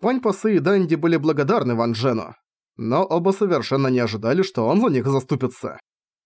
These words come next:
Тем временем на поле битвы наступил решающий момент. Хагрис и трое асланцев благодаря скорости смогли выиграть себе время и теперь расположились за углом большого здания почти на территории обиданцев.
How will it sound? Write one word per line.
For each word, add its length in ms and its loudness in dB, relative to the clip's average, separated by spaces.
Тем 280 -2
временем 400 0
на 100 0
поле 280 0
битвы 320 -2
наступил 440 0
решающий 460 0
момент. 520 -2
Хагрис 420 0
и 60 -6
трое 240 2
асланцев 640 0
благодаря 380 -2
скорости 480 -2
смогли 400 0
выиграть 440 0
себе 240 0
время 420 2
и 40 -2
теперь 280 -4
расположились 600 0
за 180 0
углом 320 0
большого 380 0
здания 360 0
почти 260 -6
на 120 0
территории 400 0
обиданцев. 720 -2